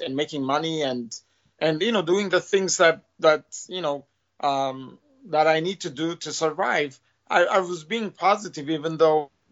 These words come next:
even though it's a very, it's a very pessimistic, uh, you know, situation we're in, where, you know, I have a business, I have a private practice, and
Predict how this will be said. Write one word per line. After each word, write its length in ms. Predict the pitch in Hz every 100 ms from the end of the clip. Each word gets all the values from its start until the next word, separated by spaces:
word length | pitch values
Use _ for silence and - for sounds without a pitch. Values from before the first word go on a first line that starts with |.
| _ -
even 100 | 160
though 300 | 160 156 - _ _
it's 160 | - 147
a 60 | 165
very, 220 | 160 165
it's 140 | 165
a 60 | 165
very 580 | 165 165 165 156 147 - _ -
pessimistic, 720 | 156 170 160 180 - 156 -
uh, 240 | - 82 - -
you 140 | 160
know, 80 | 135
situation 560 | - 151 170 196 190 135
we're 160 | 127
in, 180 | 123 117 - _ _
where, 340 | 139 160 151 - _
you 120 | - 170
know, 80 |
I 140 | 135 165
have 100 | 165
a 100 | 143
business, 460 | 170 180 190 185
I 100 | 147
have 140 | 143 139
a 80 | 131
private 380 | 165 170 180
practice, 460 | - 139 - 190 170
and 240 | 143 135